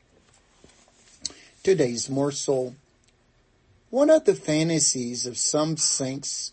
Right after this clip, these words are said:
is that they think that they can't serve God alone. I have seen many people who backslide and stop serving God because the kind of church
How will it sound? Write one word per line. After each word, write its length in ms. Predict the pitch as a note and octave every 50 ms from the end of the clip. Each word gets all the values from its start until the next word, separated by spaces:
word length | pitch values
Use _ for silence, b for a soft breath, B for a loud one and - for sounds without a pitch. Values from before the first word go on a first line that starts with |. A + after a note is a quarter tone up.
| _ -
is 300 | B2+ A#2 A2+ A#2 A#2 - -
that 160 | - B2 - -
they 240 | C3 B2 C#3+ D3+ D3+
think 560 | D3 - - - - F#3+ F#3 D3 B2+ - -
that 180 | - C3+ - -
they 140 | C#3 C#3 C3+
can't 360 | C#3 - - C3+ C3 C3 -
serve 420 | - - - C3+ B2 A#2 A#2 A#2
God 280 | A2 A#2 A2+ G#2+ G#2+ A#2
alone. 680 | A2+ A2+ B2 C#3 C#3+ C#3+ C#3 C3+ B2+ A#2 A2+ A2 A#2 - _ _ _ _ _ _ _ _ _ _ _ _ _ _ _ _ _ _ _ _ _ _ _ _ _ _ _ _ _ -
I 160 | E3+ G3 A#3
have 200 | A3+ G#3+ F3+ D#3+
seen 480 | - - - G3 G3 F3+ E3 D#3+ D#3+ E3+
many 240 | F#3+ G3 G3 F#3+
people 500 | E3+ - - F#3 E3+ D#3+ C#3 C3+ C3+ B2+
who 80 | C3 C3
backslide 1080 | C3 C3 C#3 D3 D3 D3+ D#3+ D#3+ - - - - B2+ A#2+ A2 G#2 - G2+ G#2+ G#2+ G#2+ - _ _ _ _ _
and 140 | - B2+ B2+
stop 340 | - - - D3+ C#3 C#3 C#3+
serving 520 | - - - D#3 D#3 D3+ D3+ D3 B2 A#2
God 340 | A2+ A2+ G#2+ G2+ G#2+ C3 -
because 380 | - - - C3 C3 A#2+ - -
the 100 | - A2
kind 320 | - - D3 C#3+ D3+ C3
of 120 | B2 A#2
church 520 | - - - F3 E3 D3+ C#3 C#3 - -